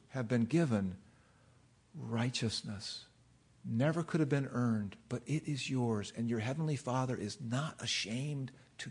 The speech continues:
give it to you. And it is the righteousness, as Romans three says,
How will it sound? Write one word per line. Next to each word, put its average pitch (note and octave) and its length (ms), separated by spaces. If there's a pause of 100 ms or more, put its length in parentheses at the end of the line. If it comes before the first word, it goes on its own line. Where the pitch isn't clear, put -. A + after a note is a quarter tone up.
give A#2 160
it - 120
to - 120
you. B2+ 160 (800)
And D#3+ 160
it G3+ 200
is F3 260
the C#3 100
righteousness, C#3 960
as G#2+ 120
Romans C#3 320
three D3+ 240
says, A#2 340